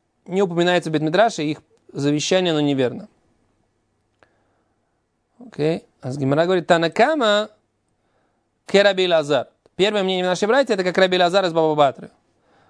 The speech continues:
В Раби Натан бе Раби Яков нами ке Раби Лазар. Они тоже как Раби Лазар. А пальгав демит, ло амрин митцва лекаем деврей амет. И несмотря на то, что он умирает, нет митцвы выполнять его завещание. В Ешойм Римат, там четвертое мнение,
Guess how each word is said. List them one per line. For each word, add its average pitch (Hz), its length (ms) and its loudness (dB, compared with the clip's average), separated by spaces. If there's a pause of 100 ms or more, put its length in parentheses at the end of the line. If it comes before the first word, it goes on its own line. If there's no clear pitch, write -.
(120)
В 147 120 0
Раби 151 180 2
Натан 214 460 0
бе 214 80 2
Раби 180 220 0
Яков 208 440 0
нами 233 300 -2
ке 185 120 2
Раби 165 200 2
Лазар. 131 360 0 (160)
Они 147 140 -6
тоже 170 220 2
как 160 80 -6
Раби 147 120 0
Лазар. 131 280 0
А 147 100 2
пальгав 185 300 2
демит, 170 420 -2
ло 165 220 2
амрин 208 240 -2
митцва 214 240 0
лекаем 220 280 0
деврей 226 240 0
амет. 247 360 -4 (640)
И 147 40 -8
несмотря 202 480 2
на 202 60 -4
то, 196 100 0
что 196 160 0
он 185 100 2
умирает, 139 420 2
нет 196 180 -2
митцвы 202 420 0
выполнять 185 760 0 (100)
его 156 460 2 (760)
завещание. 147 720 -4 (840)
В 123 40 -10
Ешойм 135 460 2
Римат, 151 300 -4
там 135 240 -6
четвертое 254 500 2
мнение, 151 460 -2